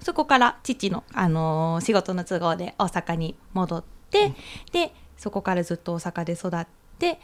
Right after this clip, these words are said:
Speaker 1: 二千十八年とかかな？に、えっと、燕市に移住を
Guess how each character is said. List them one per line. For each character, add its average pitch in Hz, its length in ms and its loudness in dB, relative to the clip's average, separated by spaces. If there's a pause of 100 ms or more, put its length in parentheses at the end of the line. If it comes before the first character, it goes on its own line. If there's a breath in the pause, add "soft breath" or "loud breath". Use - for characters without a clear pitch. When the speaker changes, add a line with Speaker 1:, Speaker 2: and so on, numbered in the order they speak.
(380 loud breath)
Speaker 1:
二 214 120 2
千 247 640 2
十 349 520 -2 (360)
八 254 300 -2
年 226 220 2
と - 100 -20
か - 140 -10
か - 140 -6
な？ 349 180 4 (260 loud breath)
に、 415 180 6 (240 loud breath)
え 170 60 -2
っ 170 100 -4
と、 175 640 -2
燕 196 400 2
市 185 140 -2
に 165 200 -2 (180)
移 196 100 2
住 175 220 2
を 160 200 -2